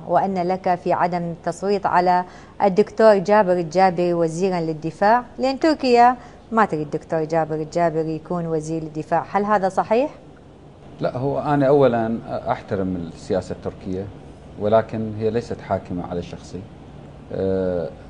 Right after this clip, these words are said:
Speaker 2: أؤمن بأن لا نخرج كبلد خارج ال-،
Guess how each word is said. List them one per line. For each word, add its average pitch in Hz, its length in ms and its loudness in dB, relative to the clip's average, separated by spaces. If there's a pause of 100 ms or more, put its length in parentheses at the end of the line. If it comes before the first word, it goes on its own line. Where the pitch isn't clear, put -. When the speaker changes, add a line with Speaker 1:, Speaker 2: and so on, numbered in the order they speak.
(200)
Speaker 2:
أؤمن 117 400 0
بأن 107 840 -4
لا 120 640 2 (200)
نخرج 120 360 -4 (760)
كبلد 107 380 0 (340)
خارج 120 340 4
ال-، 101 240 -4